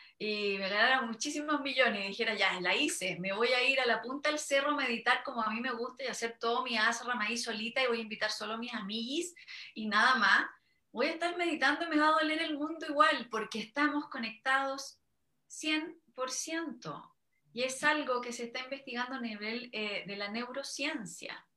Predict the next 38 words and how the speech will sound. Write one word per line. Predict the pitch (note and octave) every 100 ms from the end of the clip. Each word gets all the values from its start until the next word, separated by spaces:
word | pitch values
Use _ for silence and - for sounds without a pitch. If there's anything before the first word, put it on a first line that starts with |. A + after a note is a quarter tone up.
| _ -
¿ya? | G3 A3+ C#4 D#4+ _ - - _
Tenemos | G3+ G#3 B3 D#4 D4+ D4+
células | - B3+ B3 B3 A#3+ G#3
espejo, | - - C4 D4 - A3+ D#4+ - - -
tenemos | - A3 A#3 C#4 D#4
conexiones | - A3 F#3 - C4 C4+
nerviosas, | G#3+ F3+ F#3 A#3+ - G3 F#3
más | A#3 C4+
allá | A#3+ A#3+
de | A#3+
nuestro | A3+ A3+ B3
cerebro | A#3+ - - G3 F#3 G#3+ A3 A3 A3+
físico, | A3 - D4+ D4+ F#3+ E3+ F3+ F3+ - - - - - _ -
eh, | G#3 G3+ - -
y | A#3+ C#4 A#3
nuestro | B3 C4+ - C4
cerebro | - B3 A#3+ C4+ C#4 C4+ C4+ C4+
estomacal, | C4+ - B3 A3 G#3+ G#3+ C4 F#3+ F#3 A3+ _ -
que | F3
es | -
el | F3
te-, | F3
la | F3+ F#3
tercera | F3 E3+ A#3 A#3
mente, | B3+ G#3+ E3+ G#3
porque | G#3+ F3
tenemos | F3+ F#3+ G3+ G3+
uno | G3
aquí, | G3 B3 B3+
otro | A#3+ F#3
en |
el | F3+
corazón | F3 F3+ - A#3 G3
y |
otro | F3 G3
en | G3+
el |
estómago, | A3+ - C4+ A#3+ A#3+ D4+